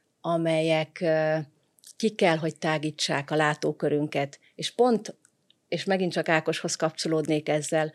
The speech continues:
pont abba az irányba, hogy hogyan tudunk a természethez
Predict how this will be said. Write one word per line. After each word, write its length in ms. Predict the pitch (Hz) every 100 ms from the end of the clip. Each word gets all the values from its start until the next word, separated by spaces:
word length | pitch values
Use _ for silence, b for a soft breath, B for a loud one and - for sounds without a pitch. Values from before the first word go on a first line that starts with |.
| b
pont 240 | - 269 208
abba 240 | 196 170
az 140 | 156 -
irányba, 560 | 160 151 147 143 147 B B
hogy 120 | 160
hogyan 400 | - 254 240 175
tudunk 340 | 151 175 170 160
a 40 |
természethez 1200 | 160 185 180 170 143 139 151 143 - 151 156 -